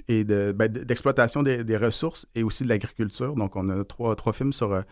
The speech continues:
sur l'agriculture, sur des modèles intéressants. Aujourd'hui, il fait chaud, mais, euh, mais, mais on a un film sur comment, euh, comment c'est possible maintenant de faire pousser des légumes en hiver dans des serres non chauffées. Donc, c'est quand même assez, euh,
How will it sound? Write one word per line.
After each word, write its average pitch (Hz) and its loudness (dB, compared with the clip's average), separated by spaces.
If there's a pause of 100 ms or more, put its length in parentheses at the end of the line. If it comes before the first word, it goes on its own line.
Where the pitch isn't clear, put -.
(360)
sur - -2
l'agriculture, 110 0
sur 113 -4
des 107 2
modèles 104 0
intéressants. 107 0
Aujourd'hui, 117 4
il 135 2
fait 110 2
chaud, 156 2
mais, 117 8
euh, 113 6
mais, 110 -2
mais 113 4
on 113 6
a 113 8
un 110 6
film 143 4
sur 120 4
comment, 123 4 (440)
euh, 95 0
comment 127 6
c'est - 4
possible 131 4
maintenant 123 6
de 110 2
faire 107 -2
pousser - -6
des 113 2
légumes 117 4
en 117 6
hiver 113 2
dans 107 2
des 110 2
serres 117 -2
non 110 2
chauffées. 127 -4 (120)
Donc, 104 -2
c'est - -18
quand 101 0
même 120 2
assez, 135 2
euh, 107 6